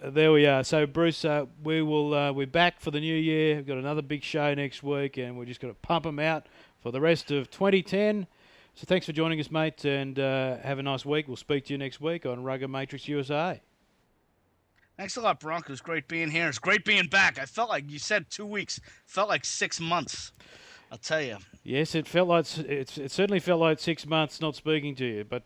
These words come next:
Speaker 1: uh, it's <laughs> great to be chatting to you again. <laughs> All right, mate, thanks for joining us. Thanks for all the support. Keep the messages coming on the website. We really appreciate the feedback, and, uh, Bruce will continue to pump out the articles. Quick one,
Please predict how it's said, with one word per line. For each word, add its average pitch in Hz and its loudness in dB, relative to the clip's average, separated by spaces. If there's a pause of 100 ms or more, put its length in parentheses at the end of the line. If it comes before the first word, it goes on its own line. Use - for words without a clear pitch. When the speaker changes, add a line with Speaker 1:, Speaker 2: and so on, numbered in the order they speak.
Speaker 1:
uh, 143 0
it's 135 -2
<laughs> - -18
great 160 -4
to 165 -10
be 165 -6
chatting 151 -6
to 143 -10
you 139 -4
again. 123 -8 (1080)
<laughs> 160 2 (400)
All 160 8
right, 170 8
mate, 170 6
thanks 175 -2
for 165 -10
joining 165 0
us. 165 -2
Thanks 170 -4
for 165 -2
all 165 2
the 147 -2
support. 160 -2
Keep 196 0
the 208 2
messages 180 2
coming 175 0 (300)
on 151 0
the 143 2
website. 143 4
We 143 -2
really 143 2
appreciate 131 -2
the 120 -8
feedback, 131 -2 (380)
and, 123 -4
uh, 123 0
Bruce 131 -2
will 120 -12 (120)
continue 131 -4
to 120 -4
pump 123 -6
out 117 -2
the 117 -4
articles. 120 -2
Quick 202 2
one, 208 4